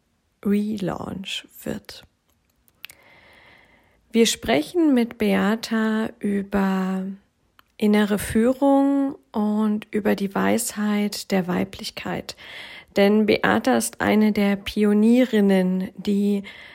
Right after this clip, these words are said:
Frauenarbeit, Weiblichkeit, Verkörperung und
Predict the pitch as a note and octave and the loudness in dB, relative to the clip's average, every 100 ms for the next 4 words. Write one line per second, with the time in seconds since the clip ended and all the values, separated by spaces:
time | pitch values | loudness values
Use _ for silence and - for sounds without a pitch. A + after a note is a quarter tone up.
0 | - _ - G3 G3 B3+ B3+ A3+ G#3+ A3 | -20 _ 0 4 6 6 4 2 2 4
1 | G#3+ G#3+ G#3+ G#3+ - - F#3 F#3 F#3 G3+ | 4 4 2 -2 -10 -14 -6 2 4 4
2 | A3 A3 G3+ - G#3+ A3 A3 - A3 - | 2 -4 -4 -2 2 2 2 -2 -2 0
3 | A3+ A3+ C4 A#3+ B3 B3+ C4 - G#3+ G#3+ | 2 2 0 0 2 2 -2 0 2 2
4 | G#3+ | 0